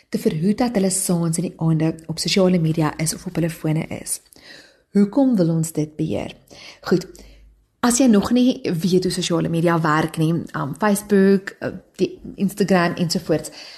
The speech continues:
dit werk met 'n algoritme. Dit werk met rekenaars wat kyk, waarna kyk jy,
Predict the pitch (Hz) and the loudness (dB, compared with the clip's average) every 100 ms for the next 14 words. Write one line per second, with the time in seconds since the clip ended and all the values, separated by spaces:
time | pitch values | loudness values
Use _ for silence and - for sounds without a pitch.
0 | - 214 202 240 240 220 - 165 156 165 | -8 -4 2 2 4 2 2 0 0 -2
1 | 123 - 69 - _ - - - _ _ | -2 -6 -10 -12 _ -20 -20 -20 _ _
2 | _ - 208 175 180 202 220 208 196 202 | _ -2 0 2 0 2 2 4 2 0
3 | 160 160 175 175 277 392 - 165 - 190 | 0 0 0 0 0 -2 -6 -6 -2 -2
4 | 185 - 170 233 254 247 220 220 147 151 | 0 2 2 4 2 0 -2 0 0 0
5 | 185 | -2